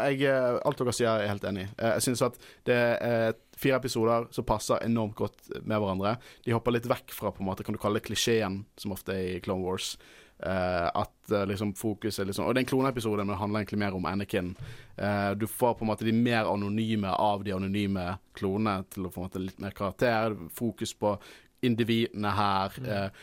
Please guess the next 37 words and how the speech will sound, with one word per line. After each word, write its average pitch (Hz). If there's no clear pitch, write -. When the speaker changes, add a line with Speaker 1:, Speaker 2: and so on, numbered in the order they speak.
Speaker 1:
fokus 113
på -
indre 104
konflikt -
med 104
liksom 104
sin 113
egen 98
eksistens -
i 90
det 98
universet, 101
eh, 95
foreshadowing 101
til 98
det 95
større 95
hendelsen 104
som 104
skjer 101
etterpå. 104
Jeg -
synes 139
det -
er 151
rett 143
og -
slett 139
en 123
kjempeunderholdende 107
episode. 104
Det 123
er 139
ikke 127
mye 117
deep 117
lore, 123